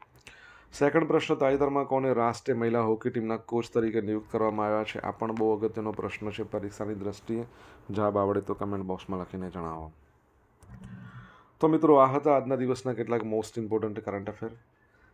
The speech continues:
સાથે આપણે જોયું અગાઉની પરીક્ષામાં પૂછાયેલા ઇમ્પોર્ટન્ટ પ્રશ્નોના જવાબોની સાથે. આશા રાખું બધાને ભણવાની મજા આવી હશે. ભણવાની મજા આવી હોય તો વીડિયોને લાઈક કરો,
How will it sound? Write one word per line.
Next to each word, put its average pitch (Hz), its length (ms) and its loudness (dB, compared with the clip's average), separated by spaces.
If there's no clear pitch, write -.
સાથે 139 360 4
આપણે 151 200 8
જોયું 135 280 6
અગાઉની 127 260 2
પરીક્ષામાં 117 400 -2
પૂછાયેલા 110 340 -2
ઇમ્પોર્ટન્ટ 110 420 -4
પ્રશ્નોના 101 460 -4
જવાબોની 98 440 -4
સાથે. 92 340 -12
આશા 123 240 4
રાખું 147 240 4
બધાને 131 240 2
ભણવાની 120 320 -2
મજા 107 300 -4
આવી 110 200 -2
હશે. 107 180 -10
ભણવાની 107 280 -2
મજા 107 200 0
આવી 110 100 2
હોય 110 80 0
તો 110 120 -2
વીડિયોને 104 260 -2
લાઈક 101 360 -2
કરો, 117 260 -2